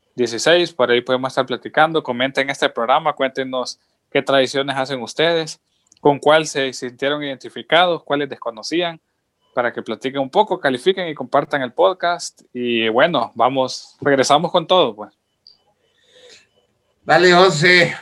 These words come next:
Speaker 2: un gusto. Saludos ahí a todas las personas, a los amigos que me escriben,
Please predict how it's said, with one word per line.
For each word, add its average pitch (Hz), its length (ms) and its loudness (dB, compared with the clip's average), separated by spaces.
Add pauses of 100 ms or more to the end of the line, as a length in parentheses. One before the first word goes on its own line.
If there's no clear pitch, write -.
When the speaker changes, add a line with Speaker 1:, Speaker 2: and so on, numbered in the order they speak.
(140)
Speaker 2:
un 143 140 -6
gusto. 151 640 4 (500)
Saludos 131 420 2
ahí 120 240 4
a 120 120 2
todas 123 160 2
las 131 120 0
personas, 113 440 -8
a 107 40 -8
los 104 120 -8
amigos 117 380 -6
que 117 60 -16
me 104 80 -8
escriben, 117 480 -2